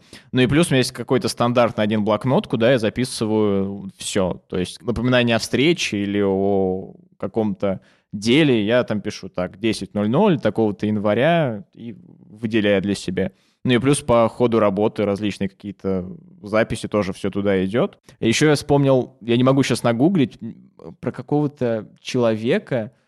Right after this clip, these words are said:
который, начиная с лет с тринадцати или четырнадцати, записывал вообще абсолютно в блокноты все, что с ним происходило. И, типа, я не, то ли это писатель какой-то был, то ли маньяк.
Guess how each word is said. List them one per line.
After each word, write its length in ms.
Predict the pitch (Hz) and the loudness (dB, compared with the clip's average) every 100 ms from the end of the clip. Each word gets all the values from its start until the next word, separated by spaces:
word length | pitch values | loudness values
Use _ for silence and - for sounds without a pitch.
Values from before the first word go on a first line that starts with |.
| _ _ _ | _ _ _
который, 720 | 113 - 139 135 127 120 - _ | -6 0 0 2 2 0 -6 _
начиная 420 | 131 - 139 135 120 | -10 -6 0 0 0
с 140 | - | -2
лет 120 | 131 | -4
с 60 | - | -2
тринадцати 380 | 127 127 123 110 | -2 0 0 -4
или 80 | |
четырнадцати, 600 | - 127 - 190 175 - 117 | -4 -4 0 2 2 0 0
записывал 420 | 117 139 - 117 | 0 0 0 -2
вообще 180 | - 113 | 0 -2
абсолютно 460 | - 117 127 123 | -2 0 0 0
в 20 | 107 | 0
блокноты 360 | 110 117 107 | 0 0 -4
все, 220 | - - 113 | -4 -2 -2
что 160 | - | -4
с 80 | - | -4
ним 80 | 107 | -4
происходило. 720 | 107 - 110 104 123 190 135 | -4 -2 -2 -2 0 2 2
И, 440 | 110 - 110 110 104 _ | 0 -8 -8 -6 -8 _
типа, 340 | 113 - 117 95 - | -18 -8 -8 -8 -8
я 140 | 110 135 | 0 0
не, 60 | 143 | 2
то 160 | 170 | 0
ли 80 | 190 | 0
это 80 | - | 0
писатель 440 | 143 - 131 143 | -2 2 0 0
какой-то 280 | 127 127 117 | -2 -4 -2
был, 160 | 110 101 | -4 -2
то 80 | |
ли 100 | 123 | -4
маньяк. 800 | 110 90 107 110 98 95 113 - | -4 -8 -4 -4 -2 -2 -4 -6